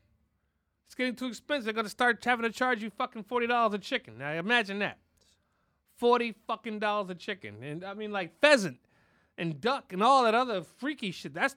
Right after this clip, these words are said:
through the roof, man. I mean, you can't even, you can't even find a duck. You know what I'm saying?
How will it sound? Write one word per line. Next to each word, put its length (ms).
through 100
the 60
roof, 320
man. 100
I 40
mean, 120
you 80
can't 220
even, 240
you 100
can't 220
even 180
find 280
a 40
duck. 300
You 80
know 60
what 20
I'm 60
saying? 280